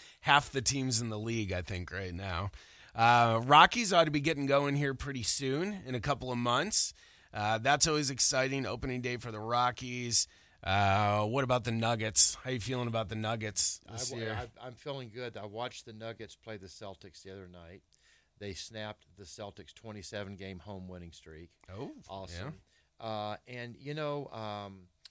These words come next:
Speaker 2: the Nuggets are really in a good spot. If they stay healthy, they've got a really good chance of doing ba-, back-to-back championships. They're basically in a three-way tie,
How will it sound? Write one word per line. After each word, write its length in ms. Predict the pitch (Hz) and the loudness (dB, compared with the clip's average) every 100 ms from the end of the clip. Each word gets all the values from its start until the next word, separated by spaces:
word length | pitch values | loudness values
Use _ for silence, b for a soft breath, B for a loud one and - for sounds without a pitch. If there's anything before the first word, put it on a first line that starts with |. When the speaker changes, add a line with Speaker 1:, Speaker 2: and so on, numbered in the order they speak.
| _ _ | _ _
Speaker 2:
the 100 | 123 | -12
Nuggets 420 | 120 139 160 - | -8 -8 -8 -10
are 160 | 120 110 | -8 -8
really 400 | 107 120 117 113 | -8 -8 -8 -8
in 80 | 110 | -12
a 40 | |
good 180 | 92 104 | -12 -10
spot. 360 | - - 104 95 | -10 -8 -8 -8
If 120 | 92 | -12
they 140 | 104 | -12
stay 540 | 104 - - 113 113 127 95 | -12 -12 -10 -6 -6 -6 -10
healthy, 560 | 127 117 107 85 73 80 _ _ _ | -8 -8 -8 -16 -20 -20 _ _ _
they've 140 | 104 95 | -14 -10
got 180 | 120 110 | -8 -8
a 40 | |
really 260 | 104 104 98 | -10 -12 -12
good 180 | 101 | -14
chance 340 | - 98 90 - | -14 -14 -14 -16
of 80 | 95 | -16
doing 280 | 95 92 90 _ | -16 -16 -18 _
ba-, 60 | 82 _ - | -20 _ -18
back-to-back 560 | 92 - 87 85 78 | -18 -18 -20 -18 -18
championships. 800 | - 87 78 80 73 - 78 _ b b b _ | -20 -20 -20 -20 -20 -20 -20 _ b b b _
They're 180 | 113 135 | -6 -4
basically 640 | 117 131 131 139 127 120 107 | -2 -4 -4 -10 -10 -10 -8
in 100 | 104 | -10
a 80 | |
three-way 500 | 98 113 117 110 107 | -12 -14 -12 -10 -10
tie, 540 | 104 - 101 104 107 | -10 -10 -6 -6 -6